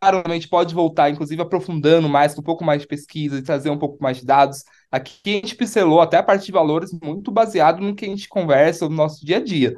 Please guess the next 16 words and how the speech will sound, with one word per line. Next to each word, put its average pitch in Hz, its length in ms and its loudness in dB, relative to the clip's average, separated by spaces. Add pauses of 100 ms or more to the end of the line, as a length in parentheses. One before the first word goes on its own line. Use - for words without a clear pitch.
(160)
É 131 240 -10
real, 190 260 4
pesquisa 247 640 0
muito 196 380 0
antes 196 160 -6
de - 100 -14
fechar 202 300 0
alguma 160 260 -2
coisa, 139 380 -2
porque 330 180 -4
também, 226 280 4
como, 240 360 0
como 220 160 -4
a 214 40 -2
gente 214 100 -6
falou, 185 400 4